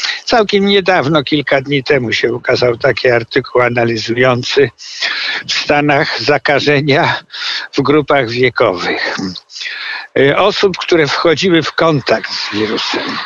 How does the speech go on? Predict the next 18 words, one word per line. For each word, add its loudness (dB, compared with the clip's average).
to 4
znaczy 2
z 0
osobami 2
zakażonymi. -2
Okazało 4
się, 2
że 4
szerzenie 2
w -2
grupach 2
młodszych 0
jest 0
prawie 2
cztery 2
razy 0
mniejsze 0
niż -2